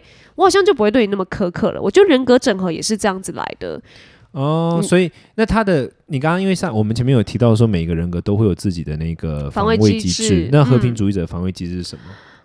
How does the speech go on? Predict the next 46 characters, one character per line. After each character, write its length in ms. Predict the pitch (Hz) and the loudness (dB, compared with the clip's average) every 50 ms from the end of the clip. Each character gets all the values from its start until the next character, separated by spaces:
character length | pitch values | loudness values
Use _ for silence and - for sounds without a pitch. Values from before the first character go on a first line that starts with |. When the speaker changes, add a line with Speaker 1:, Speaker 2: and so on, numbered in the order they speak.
| _ - | _ -6
Speaker 1:
和 140 | 277 302 339 | -4 0 0
平 200 | 359 359 359 349 | 0 0 0 -2
主 240 | - - 226 220 | -2 -2 0 0
义 140 | 226 247 254 | 0 0 0
者 160 | 220 208 190 | 0 0 0
他 160 | 208 240 247 262 | 2 2 2 4
的 220 | 262 240 220 220 | 4 4 2 2
基 180 | - - 240 233 | 0 -2 -2 0
本 180 | 220 208 208 | 0 0 -2
恐 240 | 220 - - 170 180 | -4 -6 -8 -8 -6
惧 300 | 175 - 196 196 190 180 | -4 -2 0 0 0 0
防 180 | - 190 175 185 | -2 -2 -2 -2
卫 120 | 196 208 | -2 -2
机 160 | 196 - 190 | -4 -4 -4
制 80 | 190 185 | -4 -4
就 100 | 190 190 | -4 -2
是， 200 | 208 208 202 185 | -2 -2 -2 -2
如 200 | 185 202 254 311 | 0 0 2 4
果 160 | 349 294 240 | 6 6 6
对 240 | 240 - 302 269 220 | 6 4 2 2 2
于 20 | |
他 220 | 226 254 254 233 254 | 0 0 -2 -2 0
认 220 | 254 269 247 226 | 0 0 0 0
同 200 | 233 208 185 190 | -2 -6 -6 -4
重 220 | 196 - 226 214 | -2 -2 -2 0
要 160 | 214 214 208 185 | 0 -2 -2 -4
的 160 | - 160 139 | -6 -8 -10
人， 340 | 101 87 67 65 64 - 214 _ _ _ _ | -10 -10 -10 -12 -12 -16 -18 _ _ _ _
他， 260 | - 226 226 240 - - _ _ _ _ _ _ _ _ _ - | -6 -2 -2 -2 -2 -4 _ _ _ _ _ _ _ _ _ -14
他 500 | - - 220 214 214 214 214 214 220 220 | -6 -4 -2 0 2 2 2 0 -2 -4
不 240 | - - 269 254 | -4 -2 -2 -2
想 260 | 233 - - 160 165 165 | -2 -2 -6 -8 -8 -8
与 140 | 180 165 | -8 -8
他 340 | 151 - - - 190 175 175 | -10 -12 -10 -8 -6 -6 -6
分 300 | 185 - - 185 160 180 | -6 -6 -8 -8 -8 -8
开， 340 | 185 - - 170 - - 208 - _ - | -12 -12 -10 -10 -10 -10 -14 -18 _ -6
这 100 | - 277 | -4 -2
是 80 | 294 | 0
他 140 | 320 302 302 | 2 2 2
的 80 | 269 254 | 0 0
恐 240 | - - 214 156 - - | -2 -4 -6 -6 -8 -8
惧。 320 | - - 185 175 131 - - _ _ _ _ _ _ _ _ - | -8 -6 -6 -6 -6 -8 -14 _ _ _ _ _ _ _ _ -6
就 100 | - 339 | -2 2
是 160 | 349 453 415 294 - - - - - - - - | 4 4 4 4 2 -6 -18 -20 -20 -20 -18 -8
他， 120 | - 403 453 | -4 -4 -4
他 120 | - - | -2 0